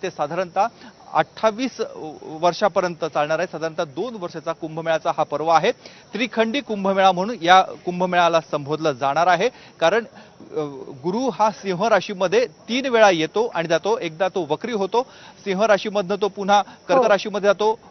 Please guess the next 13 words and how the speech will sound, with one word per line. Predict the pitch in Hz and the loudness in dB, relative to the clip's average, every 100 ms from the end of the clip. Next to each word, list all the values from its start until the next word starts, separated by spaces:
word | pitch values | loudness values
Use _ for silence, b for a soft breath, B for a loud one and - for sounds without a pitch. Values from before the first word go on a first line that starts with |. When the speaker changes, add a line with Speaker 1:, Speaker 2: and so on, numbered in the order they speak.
| - | -6
Speaker 1:
पुन्हा | 175 214 | 2 2
सिंह | 220 214 208 | 2 2 2
राशीमध्ये | 214 196 196 196 | 2 0 -2 0
येतो, | 190 202 | 0 -2
पुन्हा | 196 185 175 | -2 2 2
कन्या | 208 202 | 2 2
राशीमध्ये | 208 185 196 190 | 2 2 -2 -2
जातो | 190 180 | 0 0
आणि | 185 190 | -2 -2
पुन्हा | 185 185 254 | -6 -4 -4
सिंह | 226 196 | -4 -2
राशीमध्ये | 185 160 170 156 | 0 0 -4 -4
येतो. | 160 226 | -2 -4